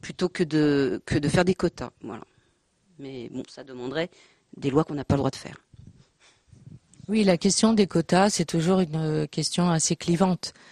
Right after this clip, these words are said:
Speaker 2: Est-ce qu'il faut imposer, euh, des quotas ou est-ce qu'il faut laisser progresser les mentalités, sachant que là, forcément, ça prendra un petit peu plus de temps. Alors, vous avez dit ju-,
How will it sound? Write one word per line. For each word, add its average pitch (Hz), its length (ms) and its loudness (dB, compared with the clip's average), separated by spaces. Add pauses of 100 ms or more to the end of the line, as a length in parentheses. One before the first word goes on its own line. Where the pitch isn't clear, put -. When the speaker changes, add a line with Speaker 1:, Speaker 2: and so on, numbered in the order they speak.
(180)
Speaker 2:
Est-ce 160 180 -4
qu'il 151 140 -6
faut 185 300 0
imposer, 170 720 0
euh, 151 280 0
des 156 140 -6
quotas 175 540 0
ou 160 120 0
est-ce 156 200 0
qu'il 165 140 -4
faut 170 440 -4 (340)
laisser 170 260 0
progresser 170 680 0
les 165 140 -2
mentalités, 151 640 -2
sachant 175 420 -4
que 180 100 -6
là, 160 160 -2
forcément, 160 440 -6
ça 165 140 -2
prendra 156 420 -4 (580)
un 156 60 -6
petit 175 180 -8
peu - 160 -4
plus 180 320 -4
de 175 140 2
temps. 220 340 0
Alors, 175 240 4
vous 202 160 2
avez 220 200 2
dit 208 260 -2 (520)
ju-, - 220 -10